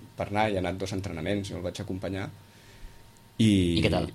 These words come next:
Speaker 1: Molt bé, o sigui, està amb el nivell, o sigui, això et dona molta satisfacció també, perquè està al nivell, ja saps
Speaker 2: És
Speaker 1: que
Speaker 2: a dir,
Speaker 1: com que
Speaker 2: no
Speaker 1: són tots
Speaker 2: desentona,
Speaker 1: triats,
Speaker 2: no desentona, eh?
Speaker 1: està al nivell de
Speaker 2: Està al nivell
Speaker 1: millors
Speaker 2: de
Speaker 1: de Catalunya.
Speaker 2: Hosti, això és,
Speaker 1: Llavors, això és molt gratificant, també.
Speaker 2: Mhm.
Speaker 1: Llavors, per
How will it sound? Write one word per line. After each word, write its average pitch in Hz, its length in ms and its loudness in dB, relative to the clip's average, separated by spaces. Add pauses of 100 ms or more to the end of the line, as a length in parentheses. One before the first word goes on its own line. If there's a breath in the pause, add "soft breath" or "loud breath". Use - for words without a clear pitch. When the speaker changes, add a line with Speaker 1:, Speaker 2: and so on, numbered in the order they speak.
(360)
Speaker 1:
Molt 95 140 2
bé, 90 180 2
o 87 80 -4
sigui, 80 400 -6
està - 160 -6
amb 92 140 2
el 98 80 4
nivell, 101 340 6
o - 220 -12
sigui, 98 140 -4
això 104 100 -2
et 101 40 -4
dona 110 180 2
molta 101 560 2
satisfacció 98 480 -2
també, 98 200 0
perquè 98 160 -6
està 98 160 -2
al 107 80 4
nivell, 113 300 6 (640)
ja 117 80 -4
saps - 220 0
Speaker 2:
És 113 100 2
Speaker 1:
que - 20 0
Speaker 2:
a 107 60 4
dir, 104 80 6
Speaker 1:
com - 100 2
que 156 80 8
Speaker 2:
no 156 60 12
Speaker 1:
són 143 100 12
tots 147 140 12
Speaker 2:
desentona, 123 320 12
Speaker 1:
triats, 95 180 2
Speaker 2:
no 110 140 0
desentona, 98 420 4
eh? 113 60 4
Speaker 1:
està 104 160 2
al 104 80 4
nivell 110 240 4
de 120 60 6
Speaker 2:
Està 107 100 4
al 98 80 4
nivell 95 160 6
Speaker 1:
millors 95 180 2
Speaker 2:
de 110 80 -2
Speaker 1:
de 101 60 0
Catalunya. 95 340 0
Speaker 2:
Hosti, 101 240 -6
això 95 240 -6
és, 95 120 -6 (260)
Speaker 1:
Llavors, 90 540 -4 (1300 soft breath)
això - 200 -6
és - 100 -6
molt 98 240 2
gratificant, 87 520 -4 (120)
també. 98 220 0
Speaker 2:
Mhm. 90 100 0
Speaker 1:
Llavors, 92 220 -2
per 95 140 0